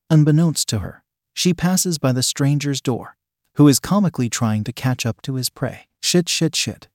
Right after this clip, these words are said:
the stranger curses to himself, knowing that his target's getting away. Alas, a hard cock impedes him from getting correctly dressed. Eventually, he manages to stuff his cock into his pants.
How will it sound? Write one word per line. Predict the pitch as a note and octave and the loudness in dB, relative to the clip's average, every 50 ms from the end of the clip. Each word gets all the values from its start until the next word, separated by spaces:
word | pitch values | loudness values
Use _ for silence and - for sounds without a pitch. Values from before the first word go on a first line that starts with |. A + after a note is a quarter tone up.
| _ | _
the | - C3 | 0 2
stranger | - - - F3+ G3 G#3 G3+ F3+ D3 D3 | 2 0 -2 -2 0 0 0 0 0 -2
curses | C3+ - - C#3 B2+ - - B2+ - | -4 -2 -2 -2 0 0 -2 -4 -2
to | - D3+ C#3 | -2 0 0
himself, | C3+ C#3+ C#3+ - - G2 - - - - - _ _ _ _ _ _ - | 0 0 0 0 -2 -4 -6 -10 -16 -20 -20 _ _ _ _ _ _ 4
knowing | C3+ D3+ E3+ F3+ F3 D#3+ | 4 6 6 6 4 4
that | C#3 B2 | 2 2
his | B2 B2 - | 0 -2 -4
target's | - - - D#3 C#3 A2 G#2 G2 - - | -6 -4 -4 -4 -2 -2 -4 -6 -8 -4
getting | - A2+ G#2+ A#2 B2+ | -4 -2 -2 0 -2
away. | C#3 C#3+ C3 - - - - _ _ _ _ | -2 -2 -4 -6 -10 -12 -18 _ _ _ _
Alas, | D3+ D#3 E3 D#3 A2 - - - - - - _ _ | 4 4 4 4 2 -2 -4 -6 -6 -6 -8 _ _
a | D3+ C3+ | 0 0
hard | - F3+ G3 G3+ F#3 - | 2 2 0 0 0 -2
cock | - D3+ D3+ D3 - C#3+ | 0 0 0 0 0 0
impedes | B2+ A#2+ - - F3+ F3+ D#3 - - | -2 -2 -2 -2 -2 -2 -2 -2 0
him | B2+ B2 B2+ | 0 0 0
from | - - B2+ A#2+ | 0 0 -2 0
getting | A2+ A#2+ A2 A#2+ B2+ B2 | 0 0 2 2 2 0
correctly | - - C#3 C3 A#2 - - - B2+ B2+ | 0 -2 -2 -2 -2 -4 -4 -6 -6 -6
dressed. | - B2+ G#2+ G2+ - - - - - - _ _ | -4 -6 -6 -6 -4 -6 -6 -6 -8 -16 _ _
Eventually, | C#3+ C3+ C3 D#3+ E3+ D3+ - - - - - - _ _ _ _ _ _ _ _ | 0 2 4 4 2 2 0 -4 -8 -12 -16 -20 _ _ _ _ _ _ _ _
he | - D#3+ E3 | 4 4 6
manages | D#3+ E3+ F#3+ G3 F3+ D#3+ - C#3 C3 - - | 6 6 4 2 2 0 0 -2 -4 -2 -2
to | C3+ A#2+ | -2 -2
stuff | - - D3 C#3 - - | -2 0 -2 -2 -2 -2
his | C#3+ C3+ | -4 -4
cock | - - C3 A#2+ A#2 - - | -2 -2 -2 -2 -2 -2 -4
into | A2 G#2+ C3 B2+ | -4 -4 -2 -2
his | C3+ C#3+ - | -2 -4 -4
pants. | - - C3+ G#2 - - _ - - - - | -6 -6 -6 -6 -6 -10 _ -10 -10 -10 -10